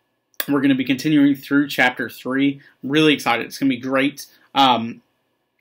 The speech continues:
and then, uh, let's see. <laughs> Sorry, lost my train of thought. Oh, yeah. Thursday night, Passion Worship Night. Don't miss it. If you, uh, are joining us for that night of worship,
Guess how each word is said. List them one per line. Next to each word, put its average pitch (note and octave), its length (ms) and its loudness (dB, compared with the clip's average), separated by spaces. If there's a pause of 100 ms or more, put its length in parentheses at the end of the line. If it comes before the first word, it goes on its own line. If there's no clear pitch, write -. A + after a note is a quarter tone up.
and C3 220 -4
then, D3+ 680 4 (260)
uh, A2+ 560 0 (400)
let's B2 240 -14
see. A2+ 320 -10 (120)
<laughs> - 540 -16
Sorry, C#3+ 400 0
lost B2+ 200 -8
my B2 60 -8
train B2 220 -4
of B2 60 -10
thought. D3+ 320 -2
Oh, A#3+ 160 8
yeah. F3 300 4 (260)
Thursday A3 320 6
night, G#3 320 -2 (240)
Passion F#3+ 400 2
Worship F#3+ 280 -2
Night. A#2+ 300 -4
Don't F3 220 2
miss D#3+ 220 0
it. A#2 180 -4
If C3+ 180 -8
you, F3+ 200 0
uh, C#3 400 2 (340)
are C#3+ 160 0
joining E3+ 400 2
us E3 160 0
for E3 300 0
that E3 180 2
night D3+ 200 2
of D#3 80 -4
worship, C3+ 480 -6